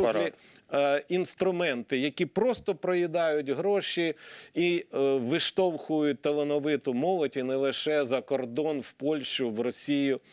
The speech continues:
Speaker 2: і там вони працюють на інші країни.
Speaker 1: Зрозуміло, це лише один із кроків. Можливо,
Speaker 2: Так,
Speaker 1: чи,
Speaker 2: я
Speaker 1: чи
Speaker 2: кажу, я просто кажу, який він важ-, важкий.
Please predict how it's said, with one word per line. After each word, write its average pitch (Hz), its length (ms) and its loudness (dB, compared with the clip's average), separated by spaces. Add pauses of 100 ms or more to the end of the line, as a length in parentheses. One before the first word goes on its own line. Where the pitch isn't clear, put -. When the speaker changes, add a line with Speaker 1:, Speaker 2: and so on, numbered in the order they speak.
(180)
Speaker 2:
і 127 80 -2
там 147 180 0
вони 135 180 -4
працюють 131 500 -2
на 123 100 0
інші 123 360 -2
країни. 107 520 -6
Speaker 1:
Зрозуміло, 160 500 2
це 165 180 0
лише 151 260 0
один 131 260 2
із 107 100 0
кроків. 185 480 0
Можливо, 156 440 2
Speaker 2:
Так, 175 160 0
Speaker 1:
чи, 156 160 2
Speaker 2:
я 190 120 4
Speaker 1:
чи 240 100 -2
Speaker 2:
кажу, 208 260 2
я 170 100 -2
просто 190 300 -2
кажу, 170 240 -2
який 170 360 0
він 180 220 -2
важ-, 180 340 -2
важкий. 151 640 -2